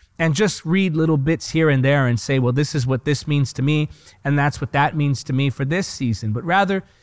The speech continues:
to really dig into the Scripture and say to yourself, to ask yourself, "What is the Holy Spirit speaking through this verse? What were his intentions when he inspired people to write these particular words?"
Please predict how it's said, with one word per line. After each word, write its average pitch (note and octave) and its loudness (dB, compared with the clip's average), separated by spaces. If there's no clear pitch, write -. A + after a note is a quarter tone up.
to F#3 -2
really B3+ 4
dig F#3 0
into F3+ 0
the D#3 2
Scripture - -4
and C3 0
say F#3 2
to G#3 0
yourself, F3 0
to E3+ -4
ask E3+ 0
yourself, A2+ -2
"What F3 2
is D3 2
the D3 4
Holy E3+ 0
Spirit D#3 -2
speaking C#3+ -2
through D3 0
this A#2+ 0
verse? A2 -4
What F#3+ 0
were G#3+ 2
his E3+ 2
intentions E3+ 2
when C3 2
he C3+ 2
inspired C#3+ 0
people C#3 0
to B2 -4
write C3 2
these B2 0
particular A#2 0
words?" G2+ -2